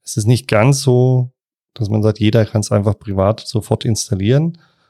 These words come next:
Aber es ist schon interessant, weil mit zwei Karten ist jetzt nicht mehr so die, die, die Investitionssumme, die man im Endeffekt sagt, die könnte man nicht stemmen.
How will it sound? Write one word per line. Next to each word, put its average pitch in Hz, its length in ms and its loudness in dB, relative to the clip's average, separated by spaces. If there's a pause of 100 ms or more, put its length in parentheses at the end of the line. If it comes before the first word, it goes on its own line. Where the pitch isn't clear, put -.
(200)
Aber 110 340 2
es 117 120 0
ist 113 100 0
schon 117 400 -2
interessant, 120 840 -2
weil 104 160 2
mit 101 220 -4
zwei 95 220 0
Karten 110 320 -2
ist 101 100 2
jetzt 98 180 -4
nicht 110 220 -2
mehr 107 100 2
so 104 160 0
die, 104 480 0
die, 107 540 -4
die 107 220 -6
Investitionssumme, 107 880 0
die 101 100 0
man 101 160 0
im 98 140 0
Endeffekt 98 340 -2
sagt, - 180 -2
die 95 80 -4
könnte 101 240 0
man 98 140 2
nicht 92 180 -2
stemmen. 135 520 0